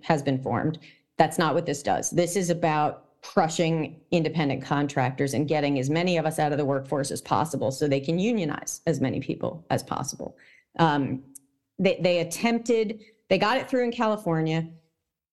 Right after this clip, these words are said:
in twenty nineteen. They immediately attempted copycat bills in New Jersey and New York, but we were able to,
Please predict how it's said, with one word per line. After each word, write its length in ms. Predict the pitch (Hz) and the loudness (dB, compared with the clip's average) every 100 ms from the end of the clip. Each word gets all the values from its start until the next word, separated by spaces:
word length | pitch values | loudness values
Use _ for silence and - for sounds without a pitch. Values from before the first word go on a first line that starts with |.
| _ | _
in 100 | 175 | 0
twenty 280 | - 185 170 | 2 2 4
nineteen. 680 | 165 165 - 170 165 160 - | 2 0 0 0 2 -2 2
They 160 | 170 | 2
immediately 640 | 165 185 214 233 247 208 175 | 2 2 0 2 0 0 -2
attempted 640 | 175 196 180 175 170 165 | -2 -2 0 0 0 -2
copycat 640 | - 165 160 160 175 147 - | 2 2 2 0 0 0 2
bills 380 | 160 156 151 - | 2 2 -2 0
in 120 | 165 | 0
New 140 | 156 | 0
Jersey 360 | 147 160 156 160 | 0 0 0 0
and 80 | 151 | 0
New 60 | |
York, 480 | 147 151 147 143 - | 0 0 0 -2 -2
but 280 | - 147 - | 2 2 2
we 160 | 160 156 | 0 0
were 160 | 151 | 0
able 300 | - 165 165 165 | 0 0 0 -4
to, 480 | - 160 151 143 | -2 0 0 -2